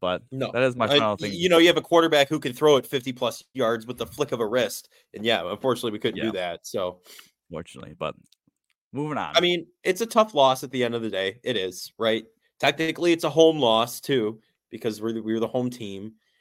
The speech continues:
Speaker 2: Um, but at the end of the day, move on to the next week. Next man up mentality. The Bills are still gonna play.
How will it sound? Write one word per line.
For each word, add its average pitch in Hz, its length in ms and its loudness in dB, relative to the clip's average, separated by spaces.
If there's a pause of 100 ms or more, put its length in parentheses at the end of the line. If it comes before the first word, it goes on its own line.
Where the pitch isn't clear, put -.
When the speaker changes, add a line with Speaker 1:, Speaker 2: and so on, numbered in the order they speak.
(220)
Speaker 2:
Um, 95 540 0 (840)
but 131 340 8 (340)
at 120 140 0
the 123 100 2
end 131 100 2
of 131 60 -2
the 127 80 0
day, 110 360 4 (1700)
move 127 200 0
on 120 160 6
to 117 60 -2
the 123 60 -2
next 123 240 -4
week. 101 340 -6
Next 110 240 -4
man 135 200 4
up 117 140 0
mentality. 101 480 -2
The 98 100 -8
Bills 107 240 -2
are 123 60 -8
still 120 180 -4
gonna 123 120 -6
play. 107 460 -2